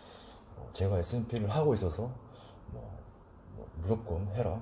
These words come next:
라고 말씀드리는 건 아니고요. 지금 보면은, 어, 수강생들 직업 스타트군을 보면은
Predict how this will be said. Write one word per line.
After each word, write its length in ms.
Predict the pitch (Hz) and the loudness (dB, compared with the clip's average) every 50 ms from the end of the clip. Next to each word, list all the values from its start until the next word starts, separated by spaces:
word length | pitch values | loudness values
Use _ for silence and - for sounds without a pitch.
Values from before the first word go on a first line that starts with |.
| - - | -4 0
라고 200 | 80 85 92 82 | 2 2 4 4
말씀드리는 500 | 78 85 85 113 110 107 92 98 101 95 | 4 2 2 2 2 2 2 4 4 4
건 200 | 92 90 87 - - | 4 2 2 0 0
아니고요. 400 | 73 80 90 95 82 78 76 92 104 - - - - - - - - - - - - - - - - - - - - - - - - - - | 2 2 2 4 2 2 0 0 -2 -6 -10 -14 -16 -18 -18 -18 -18 -18 -18 -18 -18 -18 -20 -18 -16 -16 -14 -14 -14 -12 -12 -12 -12 -10 -6
지금 440 | - - 117 101 107 107 107 104 98 | -2 0 2 6 8 8 8 8 8
보면은, 680 | 104 110 110 113 107 101 104 107 101 87 80 73 69 - - - - - - - - - - - - - - - - - - - - - | 8 8 10 10 10 10 10 10 8 6 6 4 2 0 -6 -10 -14 -16 -16 -16 -16 -16 -16 -16 -18 -18 -18 -18 -20 -20 -20 -20 -18 -14
어, 540 | - 55 53 50 52 55 - 50 53 55 - - | -10 -8 -8 -6 -6 -6 -6 -8 -8 -8 -8 -8
수강생들 1120 | - - 135 139 139 135 131 143 139 110 113 113 110 104 101 95 87 82 80 71 - - - - | 0 2 4 4 4 4 4 2 2 2 4 4 6 6 6 4 4 2 2 0 -2 -4 -6 -4
직업 340 | - - 110 113 117 117 - | 0 4 8 8 8 6 6
스타트군을 1300 | - - 170 170 - - 151 147 123 110 101 87 71 67 60 55 55 - - - - 95 92 90 82 | 4 2 2 2 4 2 2 4 4 4 4 2 2 0 -2 -4 -6 -8 -6 -2 2 4 4 4 4
보면은 560 | - 87 85 80 78 87 92 98 104 113 | 4 4 4 4 4 4 4 2 2 2